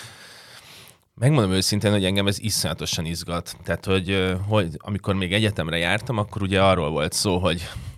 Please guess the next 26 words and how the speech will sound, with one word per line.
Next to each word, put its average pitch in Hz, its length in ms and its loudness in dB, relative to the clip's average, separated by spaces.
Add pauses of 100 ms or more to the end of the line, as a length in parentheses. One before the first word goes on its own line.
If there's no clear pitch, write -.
a, 90 220 -2
nem 87 180 0
tudom, 82 220 -4
a, 85 220 -2
van 92 420 -2
a, 80 360 -4
van 92 280 0
a 76 80 0
valóságunk, 104 840 4
és 92 180 -2
abban 90 220 0
már 90 200 2
a 87 60 -2
médiát 98 540 0
is - 160 -4
elkezdjük 90 560 0
úgy 92 140 -6
értelmezni, 85 720 -2
hogy 78 140 -2
ez 80 120 -4
a 85 60 -2
valóságunk 73 680 -4
része. 151 560 0 (560)
E, 87 260 -2
aztán 95 260 -2
eltelt 90 500 0